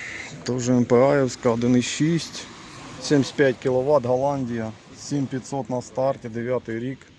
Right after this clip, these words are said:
Диски, вон, дивіться, які моднячі. Вон, бачу, чуть-чуть під цей.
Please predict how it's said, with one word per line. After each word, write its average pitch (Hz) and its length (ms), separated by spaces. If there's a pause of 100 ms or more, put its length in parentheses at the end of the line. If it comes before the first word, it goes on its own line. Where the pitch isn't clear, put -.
(2750)
Диски, 120 460
вон, 113 140
дивіться, 117 360
які 117 280 (240)
моднячі. 113 760 (840)
Вон, 104 200
бачу, 104 280
чуть-чуть - 540
під 110 220
цей. - 300